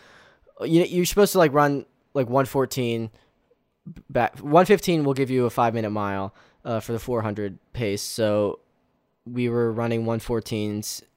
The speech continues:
and then trying to just go all out. So I think I, um, I, I, I told him about that, and he was like, "Yeah, I'm gonna help you pace," which was so, I'm so thankful for this. Zach, if you ever, for some reason, listen to this, thank you. Like, this is one of my favorite, like,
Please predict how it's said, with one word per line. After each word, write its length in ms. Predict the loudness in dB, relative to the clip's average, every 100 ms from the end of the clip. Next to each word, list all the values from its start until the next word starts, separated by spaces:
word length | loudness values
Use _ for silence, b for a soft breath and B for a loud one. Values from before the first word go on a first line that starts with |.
| _ _
and 100 | -6
then 100 | -6
trying 220 | -4 -4
to 40 | -4
just 180 | -6 -2
go 180 | 2 2
all 160 | 2
out. 300 | 0 -2 -6 b b b b
So 140 | -4 0
I 100 | 0
think 300 | 0 -2 -2 -4
I, 520 | -2 0 0 0 -4 _ _ _ _ _ _ _ -6
um, 460 | -2 -2 -2 -6 -12 _ _ _ _ -2
I, 240 | 2 2
I, 80 | 2
I 60 | -2
told 220 | 0 0
him 60 | 2
about 180 | 0 0
that, 80 |
and 80 | -2
he 60 | -2
was 100 | -2
like, 100 | 0
"Yeah, 120 | 0
I'm 60 | 0
gonna 100 | -2
help 180 | -4 -6
you 60 |
pace," 320 | -4 -2 -2
which 140 | -6 -8
was 280 | -8 -10 -18 _
so, 420 | 2 4 4 2
I'm 140 | -2 -4
so 280 | 0 2 2
thankful 320 | -2 -4 -6
for 100 | -4
this. 320 | -2 -2 -8 b b b 0
Zach, 220 | 2 2 -2
if 120 | -6 -4
you 160 | 0
ever, 340 | 0 0 -2 -4
for 100 | -8
some 180 | -4 -2
reason, 260 | -2 -2
listen 280 | -2 -2 -4
to 20 |
this, 280 | -4 -4 0
thank 300 | 2 2 2
you. 260 | 0 0 0
Like, 180 | -2 -2
this 140 | -4 -6
is 320 | -6 -8 -10 _
one 160 | -4 0
of 60 |
my 120 | 0 -2
favorite, 460 | -2 -4 -4 -4
like, 220 | -6 -6